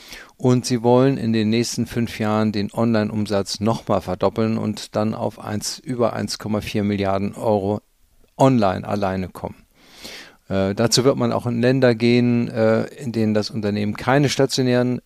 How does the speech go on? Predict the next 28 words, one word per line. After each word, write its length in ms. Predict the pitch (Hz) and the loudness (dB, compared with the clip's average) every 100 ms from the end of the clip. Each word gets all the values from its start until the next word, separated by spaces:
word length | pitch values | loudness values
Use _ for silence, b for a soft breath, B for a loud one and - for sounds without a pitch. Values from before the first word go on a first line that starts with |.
| - | -2
Läden 300 | 123 127 123 | 0 0 -2
betreibt. 540 | - - 113 120 - B B B B B - | -4 0 2 2 -2 B B B B B -4
Ähm, 360 | 107 107 107 | 0 2 0
auch 200 | 113 107 | 0 -2
in 80 | 107 | 4
Deutschland 440 | 113 120 - 104 | 4 4 2 -2
ist 160 | 104 - | -2 -2
ja 120 | 101 | -2
die 180 | 98 98 | -4 -4
Anzahl 500 | 117 117 - 113 110 | -2 0 0 0 0
der 140 | 104 | -2
Stores 640 | 95 - 98 98 - - - b b - | -4 0 2 2 -2 -10 -14 b b -12
limitiert, 560 | 104 98 101 - 151 143 | -6 -6 -4 2 4 4
findet 340 | - 117 98 | 0 -4 -2
man 140 | 98 | -4
ja 100 | 95 | -4
nicht 140 | 95 92 | -6 -8
in 100 | 98 | -10
jeder 280 | 107 101 98 | -8 -8 -4
Stadt. 400 | - 135 - - B B B B B B | 2 2 2 -18 B B B B B B
Ähm, 460 | - 113 107 104 107 | -2 2 4 2 0
also, 560 | 123 110 104 101 101 104 | 0 0 2 0 0 -2
aber 260 | - 107 104 | -2 2 2
die 140 | 104 | 0
haben 140 | 101 104 | -4 -4
einen 120 | 101 | -6
tollen 300 | - 104 98 | -4 -4 -2
Online-Shop, 540 | 95 104 104 - 110 | -2 -2 -2 -2 -8